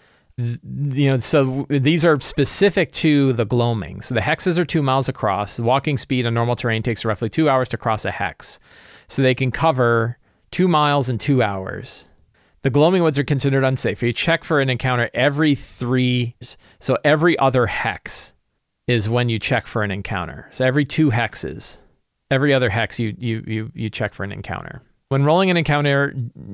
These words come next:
I had this question, do you roll a one on a one D six or a three on a one D six? I don't know the answer to that. I'm pretty sure it's one on a, I think we, I think I did get an answer from the Discord server. And then I have a,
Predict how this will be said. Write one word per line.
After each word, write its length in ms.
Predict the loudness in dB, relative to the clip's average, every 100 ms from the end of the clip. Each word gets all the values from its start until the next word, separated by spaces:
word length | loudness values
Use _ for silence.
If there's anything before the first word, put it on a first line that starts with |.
| -12 -4
I 160 | 0
had 160 | 2 4
this 140 | 2
question, 320 | 2 0 2 2
do 80 |
you 100 | 2
roll 220 | 4 4 4
a 40 |
one 220 | 4 2
on 80 | 4
a 60 | 2
one 160 | 2
D 80 | 0
six 260 | 0 0 0
or 60 |
a 60 | 0
three 220 | 2 0
on 80 | 0
a 60 |
one 140 | -2 -4
D 100 | -8
six? 460 | -8 -10 -12 -18 -20 -20 _ _ _ _ -6
I 160 | -2
don't 160 | 0 2
know 100 | 2
the 140 | 2
answer 200 | 0 -2
to 20 | -2
that. 120 | -2
I'm 80 | 0
pretty 160 | 0
sure 160 | 0 -2
it's 80 | 0
one 180 | -2
on 80 | -4
a, 80 | -4
I 100 | -4
think 180 | -2 0
we, 160 | -2 0
I 80 | -2
think 160 | 0 -2
I 80 |
did 180 | -2 -2
get 140 | -2 -2
an 80 |
answer 240 | -4 -6 -6
from 260 | -6 -8
the 320 | -8 -8 -10 -12 _ _ -20 _
Discord 360 | -2 0 -2 0
server. 400 | -2 -2 -4 -6 _ -20 -18 -4
And 160 | 0 2
then 80 | 2
I 140 | 2
have 200 | 2 2
a, 260 | 0 0